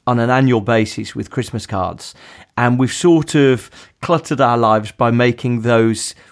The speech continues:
weak tie interactions where we're wishing someone well, but we're probably in-, investing very little time. We've replaced them with sort of digital weak tie interactions.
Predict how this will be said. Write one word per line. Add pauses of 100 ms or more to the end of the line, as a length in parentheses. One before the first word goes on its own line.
weak
tie
interactions (220)
where
we're
wishing
someone
well, (640)
but (560)
we're
probably
in-,
investing
very
little
time. (280)
We've
replaced
them
with
sort
of
digital
weak
tie
interactions.